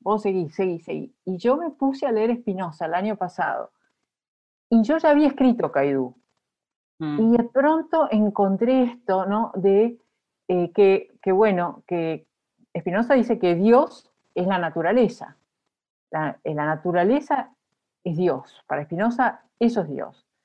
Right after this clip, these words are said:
Speaker 1: Y,
Speaker 2: Mm.
Speaker 1: y por otro lado, plantea que el mundo son solo relaciones. Y que, y que, y que el,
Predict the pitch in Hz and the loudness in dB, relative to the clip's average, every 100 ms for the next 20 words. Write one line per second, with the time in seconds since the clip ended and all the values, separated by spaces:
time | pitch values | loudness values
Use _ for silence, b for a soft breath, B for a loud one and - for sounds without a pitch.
0 | _ _ _ - 214 254 277 156 139 131 | _ _ _ -2 2 4 2 -4 -12 -8
1 | 190 196 196 254 320 311 294 311 330 - | -6 0 0 2 2 4 4 2 -2 -8
2 | _ _ _ - 202 208 277 320 - _ | _ _ _ -2 0 2 2 2 0 _
3 | _ 226 220 277 359 339 277 - 269 269 | _ 2 4 4 4 0 -2 0 0 0
4 | 269 _ - 381 359 311 202 170 - 147 | -4 _ -2 2 4 4 0 -2 -6 -6
5 | 139 139 151 _ _ _ _ _ - 240 | -6 -10 -16 _ _ _ _ _ -2 0
6 | 240 254 247 - - 202 220 220 208 214 | 2 2 0 -2 -6 -2 2 2 2 -2
7 | 208 220 226 262 247 202 - | 0 2 2 2 0 0 -2